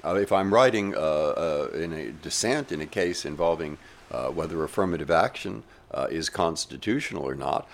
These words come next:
I know that that's going to be read either first or second hand. Uh, the press will read it, uh, they'll write about it, and many people will read it who are not lawyers. And I want them to understand why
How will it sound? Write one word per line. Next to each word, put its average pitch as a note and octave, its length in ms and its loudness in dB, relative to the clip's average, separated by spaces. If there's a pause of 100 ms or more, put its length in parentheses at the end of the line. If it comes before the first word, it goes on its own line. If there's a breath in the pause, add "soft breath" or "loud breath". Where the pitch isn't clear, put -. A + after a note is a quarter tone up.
(140 loud breath)
I B2 200 4
know F2+ 260 2
that A2+ 220 -4
that's F2 260 0
going E2+ 160 -4
to D#2 60 -6
be D2+ 160 -8
read E2+ 280 0
either D2 240 -4
first G3 380 -4
or D3+ 80 -4
second B2+ 380 -4
hand. - 240 -10 (500 soft breath)
Uh, - 80 -10
the D2 140 -8
press C3+ 460 2 (200 soft breath)
will C3 160 0
read C#3 180 0
it, G3+ 180 -2 (260 soft breath)
uh, C#2 140 -4
they'll E2+ 180 -2
write F#2 260 2
about A2+ 260 0
it, G3+ 160 -6
and F2+ 300 -8
many A#2+ 240 0
people A2+ 260 -8
will G2+ 160 0
read G2+ 200 -2
it F#2+ 80 -8
who G2 100 -6
are E2 80 -2
not G2+ 300 -4
lawyers. B1+ 460 -10 (280 soft breath)
And F2+ 260 -6
I F#2 200 0
want F#2 280 -4
them E2 200 -8
to - 160 -12
understand D2 680 -10 (500 soft breath)
why E2+ 500 2